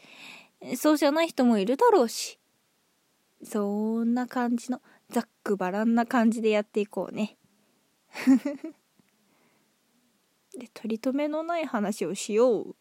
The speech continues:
て言って、取り留めのない話をしようと思ってするっていうのもなんか変な話なんだけど。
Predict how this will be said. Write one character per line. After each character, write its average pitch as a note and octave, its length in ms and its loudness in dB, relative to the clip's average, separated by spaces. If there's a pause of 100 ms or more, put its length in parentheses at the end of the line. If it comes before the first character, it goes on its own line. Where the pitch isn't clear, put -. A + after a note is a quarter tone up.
(260)
て D#3+ 100 -8
言 A#2 80 -8
っ - 20 -14
て、 - 320 -2 (720)
取 B3 200 2
り C#4 40 0
留 D#4 160 2
め D#4 80 4
の C#4+ 140 2
な A#3 140 6
い A#3+ 80 4
話 G3 440 -4
を E3 220 -2 (840)
し G3+ 220 0
よ D#4+ 220 6
う F4+ 40 2
と F4+ 220 6
思 F4 200 2
っ - 20 -6
て - 160 -14
す - 200 -2
る F3 100 2
っ F#3 40 -4
て - 160 0
い F3 60 6
う - 20 0
の F3+ 80 -2
も E3+ 140 -4
な F3+ 100 -2
ん A#3 80 -2
か - 220 -4
変 A#3+ 220 0
な C4 100 2
話 F#3+ 320 -6
な G3 100 -4
ん F3+ 60 -10
だ - 80 -12
け - 100 -12
ど。 E3 140 -10